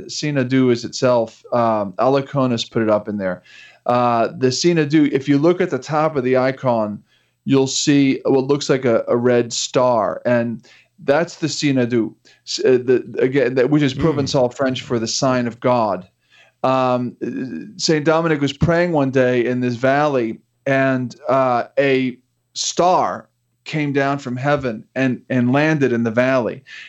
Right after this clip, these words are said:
Speaker 1: And Saint Dominic took it as a sign, and that's where he started the first convent of Dominican nuns,
Speaker 2: Oh.
Speaker 1: or monastery, as they would say, of Dominican nuns. And believe it or not, they were the first Dominicans. The first Dominicans were not friars. The first Dominicans were nuns,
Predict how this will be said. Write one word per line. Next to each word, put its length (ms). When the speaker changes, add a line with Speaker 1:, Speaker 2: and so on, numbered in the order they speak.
Speaker 1:
And 180
Saint 200
Dominic 380
took 160
it 80
as 140
a 60
sign, 360
and 120
that's 200
where 100
he 100
started 380
the 60
first 360
convent 540
of 200
Dominican 500
nuns, 520
Speaker 2:
Oh. 260
Speaker 1:
or 60
monastery, 560
as 100
they 60
would 140
say, 160
of 80
Dominican 500
nuns. 480
And 520
believe 260
it 60
or 40
not, 180
they 120
were 100
the 80
first 220
Dominicans. 520
The 60
first 180
Dominicans 360
were 80
not 100
friars. 600
The 80
first 240
Dominicans 440
were 80
nuns, 600